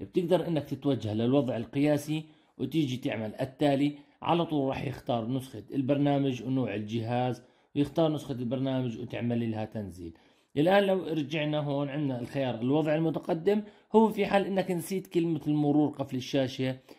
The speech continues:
أو صار في مشاكل ما قدرت تعمل، آه، إصلاح للجهاز. طبعا هون أنت في حال كان عندك كلمة سر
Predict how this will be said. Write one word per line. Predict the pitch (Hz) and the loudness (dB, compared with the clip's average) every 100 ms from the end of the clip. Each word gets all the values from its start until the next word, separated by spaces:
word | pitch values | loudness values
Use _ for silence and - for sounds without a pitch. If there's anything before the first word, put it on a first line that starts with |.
| _ - | _ -2
أو | 156 170 | 2 2
صار | 156 151 147 | 2 2 0
في | 143 | 0
مشاكل | 143 131 139 131 131 | -2 0 -2 -2 -2
ما | 131 131 | 0 0
قدرت | 120 117 110 | -2 -4 -4
تعمل، | 123 117 117 - | -4 -2 -4 -6
آه، | 127 120 113 110 | -4 -2 -2 -6
إصلاح | - 135 107 | -2 -2 0
للجهاز. | 113 110 113 113 135 160 165 - - _ - | -2 -2 -2 0 2 2 0 -8 -20 _ 2
طبعا | 175 156 156 156 | 2 4 2 2
هون | 160 165 | 0 -2
أنت | - 156 143 143 135 | -2 -6 -2 -2 -2
في | 139 | -6
حال | 139 127 | -6 -4
كان | 139 | -4
عندك | 120 131 123 | -2 -4 -2
كلمة | 156 147 139 | 0 2 2
سر | - 139 135 | 4 4 4